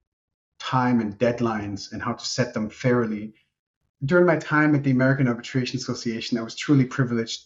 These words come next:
to be part of what they call iarc, which on the international part is the International Administrative Review Committee, where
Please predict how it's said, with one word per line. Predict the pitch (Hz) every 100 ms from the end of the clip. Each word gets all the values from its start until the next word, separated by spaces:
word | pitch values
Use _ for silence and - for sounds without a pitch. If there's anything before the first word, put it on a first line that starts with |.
| _ -
to |
be | 113 110
part | - 117 113
of | 107 - _ _ _ _
what | 117 117 -
they | 113
call | 113 - 113 113 -
iarc, | 110 110 123 151 151 - _
which | - 113 -
on | 110
the | 113
international | 113 - 107 117 113 123 113 113 _ -
part | 117 110 110 104
is |
the | 104 110
International | 104 101 110 110 - 110 113
Administrative | 104 107 107 - 110 104 104
Review | 98 98 101 120 135 - _ _ _ _ -
Committee, | 117 120 147 151 _ _ _ _ _ _ _ _ _ -
where | 139 135 131 131